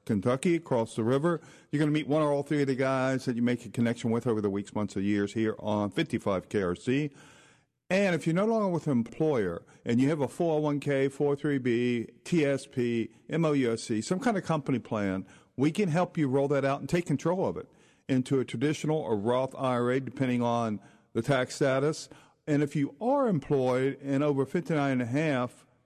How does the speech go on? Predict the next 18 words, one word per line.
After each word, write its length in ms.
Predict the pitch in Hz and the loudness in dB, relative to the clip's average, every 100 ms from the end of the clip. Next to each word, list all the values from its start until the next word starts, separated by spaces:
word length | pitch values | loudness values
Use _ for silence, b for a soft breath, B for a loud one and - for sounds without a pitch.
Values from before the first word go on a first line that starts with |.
| _ _ b b | _ _ b b
and 240 | 127 123 | 2 2
they'll, 220 | 131 127 - | 2 0 0
the 140 | 120 | -2
plan 320 | 104 151 143 | 0 0 2
will 160 | 127 110 | 2 2
allow 300 | 113 127 147 | 2 0 0
you, 180 | 127 104 | 0 2
most 340 | 117 123 - | 0 0 -4
do, 260 | - 131 107 | 0 2 2
you 160 | 110 | 0
can 160 | 127 117 | 0 0
roll, 460 | 110 110 117 113 B B B B _ | 2 2 2 -2 B B B B _
roll 240 | 131 165 | 2 2
it 60 | 175 | 2
out, 380 | 147 143 139 - _ _ _ - | 2 0 -2 -6 _ _ _ -12
some 320 | 135 170 165 | -2 0 2
of 160 | 139 123 | 2 0
it, 140 | 135 | -2